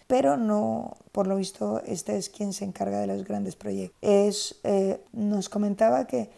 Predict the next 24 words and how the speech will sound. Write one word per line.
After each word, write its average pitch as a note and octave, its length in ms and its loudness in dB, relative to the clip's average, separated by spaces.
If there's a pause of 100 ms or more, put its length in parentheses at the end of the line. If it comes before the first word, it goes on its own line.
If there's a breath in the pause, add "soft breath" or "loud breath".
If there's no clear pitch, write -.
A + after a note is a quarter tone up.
(120)
ese G#3+ 260 2
nivel A3+ 400 4
de, G#3+ 480 0
a G#3 100 4
ese G3 220 2
nivel A3+ 400 0
de A3 280 0
recogida G#3 520 -2
de G#3+ 60 0
datos A3 500 -4
llegan A3 420 2
algunos G#3 1000 0
institutos A#3 640 -4
universitarios, A3 960 -2 (160)
el G3 160 -2
instituto, G3+ 540 -8 (100)
creo A3 220 -4
que A2+ 80 -4
es F#2+ 100 -4
Universidad F#3+ 460 -2
de G#3+ 60 0
Michigan, B3 640 -4
quien G#3 300 -2
nos, F3 160 -8